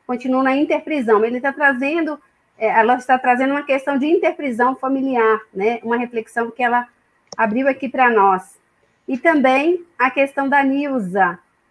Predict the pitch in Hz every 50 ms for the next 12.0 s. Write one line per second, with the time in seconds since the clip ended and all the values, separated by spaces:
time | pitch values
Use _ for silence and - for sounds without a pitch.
0 | _ _ _ - - 220 226 220 214 214 208 202 202 202 196 185 180 _ _ _
1 | _ _ _ _ _ _ _ - 262 240 254 262 285 269 269 277 302 285 269 226
2 | 208 214 220 208 196 202 220 294 349 311 294 285 240 339 349 370 - _ _ _
3 | _ - 302 302 330 226 233 254 254 247 247 - 220 190 185 180 180 - - -
4 | - 226 233 254 - 269 - 277 262 240 226 214 214 196 196 247 285 302 294 254
5 | 240 262 254 240 240 240 247 247 254 247 - 254 262 262 - 277 262 262 262 -
6 | - 277 285 294 - 269 262 254 262 233 226 226 208 190 190 196 233 277 294 269
7 | 233 233 220 - _ _ _ _ _ _ _ _ _ _ _ - 320 330 - 392
8 | 381 381 370 349 320 311 294 226 208 233 247 262 285 311 - - 240 247 233 226
9 | 214 208 214 - 254 262 233 220 - 220 220 - 220 202 202 - 247 247 240 254
10 | 240 220 254 247 226 254 240 233 220 247 247 254 247 269 277 277 285 294 277 262
11 | - 269 262 262 247 269 269 262 247 214 240 233 240 247 254 254 254 247 247 233